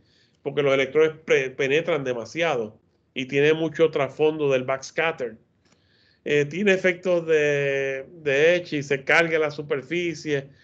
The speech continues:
destruye más la superficie, así que si la superficie a treinta kilovoltios, una aceleración de treinta kilovoltios, puede afectar más la superficie y contaminarla o destruirla. Eh, mientras tanto, a bajo voltaje,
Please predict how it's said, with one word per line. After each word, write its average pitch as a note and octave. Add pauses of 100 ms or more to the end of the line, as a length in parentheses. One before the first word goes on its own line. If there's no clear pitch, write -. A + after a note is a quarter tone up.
(340)
destruye D3+
más D3+
la D#3
superficie, C#3+
así D3+
que D#3
si -
la C#3+
superficie D3
a C#3
treinta D#3+
kilovoltios, D#3+ (520)
una D3+
aceleración E3
de D#3+
treinta E3
kilovoltios, E3 (320)
puede D#3+
afectar D#3+
más D#3
la D#3+
superficie D3+
y C#3+
contaminarla C#3
o C3+
destruirla. C3 (840)
Eh, D3
mientras D3
tanto, G#3+
a C3+
bajo G#3
voltaje, B2+